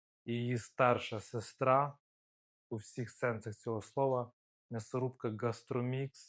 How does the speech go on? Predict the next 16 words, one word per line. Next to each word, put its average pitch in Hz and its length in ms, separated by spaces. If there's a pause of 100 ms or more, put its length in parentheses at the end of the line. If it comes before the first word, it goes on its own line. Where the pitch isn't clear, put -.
(440)
М 117 220
G 120 420 (440)
тридцять 120 440
два. 92 280 (380)
Досить 131 720 (200)
кремезне 123 760
обладнання, 110 560
яке 104 260
не 117 120
підходить 113 600 (300)
кожному. 104 640 (360)
Не 117 80
намагайтесь 123 680
користуватись 117 720
даним 113 380
обладнанням 117 680